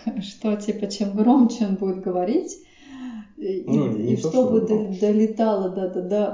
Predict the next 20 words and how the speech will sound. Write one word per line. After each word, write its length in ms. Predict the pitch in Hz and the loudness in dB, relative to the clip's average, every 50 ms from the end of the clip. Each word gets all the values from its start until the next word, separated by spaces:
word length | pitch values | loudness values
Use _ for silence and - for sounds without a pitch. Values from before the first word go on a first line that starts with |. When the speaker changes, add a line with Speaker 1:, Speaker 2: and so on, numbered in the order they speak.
| 233 214 | -4 -4
Speaker 1:
до 180 | 190 196 214 | 0 2 4
любого 480 | 226 240 226 - - - 233 220 202 208 | 6 6 4 2 0 2 2 4 4 4
уголка 500 | 202 196 208 208 208 214 214 - 220 196 | 2 2 4 2 4 2 2 2 0 0
какого-нибудь 460 | - 196 185 - 208 196 196 190 202 | 0 -2 -4 -4 -2 -2 -2 -4 -4
кафе. 480 | - - 208 208 - - - 208 202 185 | -2 -2 -2 -2 -2 0 0 0 0 0
Почему-то 420 | - - 196 185 - 220 208 - 214 | -2 -4 -6 -4 -2 -2 -2 0 2
я 160 | 214 214 202 | 2 2 2
тоже 260 | 208 - 226 208 196 196 | 0 0 -2 -2 0 -2
иногда 240 | 190 185 180 185 | -4 -2 -2 -4
захожу 380 | 185 - 202 - 220 208 - 226 | -4 -4 -6 -6 -6 -4 -4 -6
в 60 | - | -6
кафе, 360 | - 202 190 - - 330 - | -6 -8 -6 -4 -4 -4 -4
и 40 | - | -4
там 340 | - 208 214 240 226 - - | -4 0 2 2 0 0 -4
один 300 | - 196 190 220 240 262 | -6 -6 -2 0 0 0
какой-то 320 | 247 240 - 220 214 - 190 | 0 -2 -4 -4 -4 -4 -4
персонаж, 520 | - 208 190 - - 220 202 247 - - - | -6 -6 -6 -6 -4 -2 -2 -2 -2 -2 -6
самый 340 | - - 208 202 208 196 | -8 -6 -4 -4 -4 -4
такой 240 | 202 226 - 220 196 | -6 -6 -4 -4 -2
бойкий, 640 | 196 202 254 320 339 349 - - 233 220 - - | 0 2 2 2 2 0 0 0 0 0 0 -2